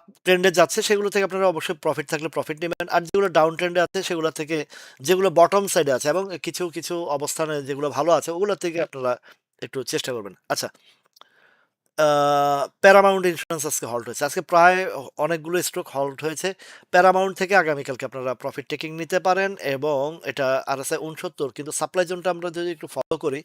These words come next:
যে আসলে কি, আ-, আগামীকালকে নেওয়া যায় কিনা। হ্যাঁ, আগামীকালকে আজকে আটচল্লিশ, আর এটা খুব সম্ভবত আরেকটু যাবে, এটা আরেকটু যাবে। এই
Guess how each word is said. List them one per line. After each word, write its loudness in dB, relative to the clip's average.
যে -6
আসলে -2
কি, -4
আ-, 0
আগামীকালকে -6
নেওয়া -4
যায় -8
কিনা। -12
হ্যাঁ, -6
আগামীকালকে 0
আজকে -6
আটচল্লিশ, -6
আর -4
এটা -4
খুব -16
সম্ভবত -6
আরেকটু -4
যাবে, -8
এটা -2
আরেকটু -4
যাবে। -12
এই -4